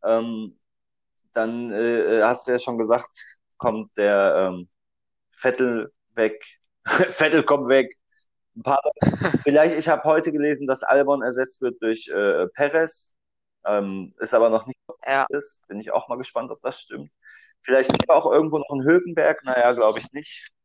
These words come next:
Speaker 1: Ähm, Schumacher,
Speaker 2: Hm,
Speaker 1: Mazepin.
Speaker 2: ja, wird schwierig.
Speaker 1: wobei Mazepin auch schon wieder,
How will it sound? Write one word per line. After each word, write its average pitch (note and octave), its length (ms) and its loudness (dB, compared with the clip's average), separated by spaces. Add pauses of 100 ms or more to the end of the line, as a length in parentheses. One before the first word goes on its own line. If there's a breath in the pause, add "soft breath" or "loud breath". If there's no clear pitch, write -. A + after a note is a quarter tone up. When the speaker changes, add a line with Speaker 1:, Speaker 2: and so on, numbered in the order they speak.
(200)
Speaker 1:
Ähm, G2 420 -4
Schumacher, D3 640 2
Speaker 2:
Hm, - 100 -6
Speaker 1:
Mazepin. C#3 300 -2
Speaker 2:
ja, C3 80 -20
wird B2+ 100 -14
schwierig. B2+ 460 -10 (120)
Speaker 1:
wobei C3 280 2
Mazepin C3+ 560 -4
auch C#3+ 140 2
schon C#3+ 180 -8
wieder, B2+ 500 2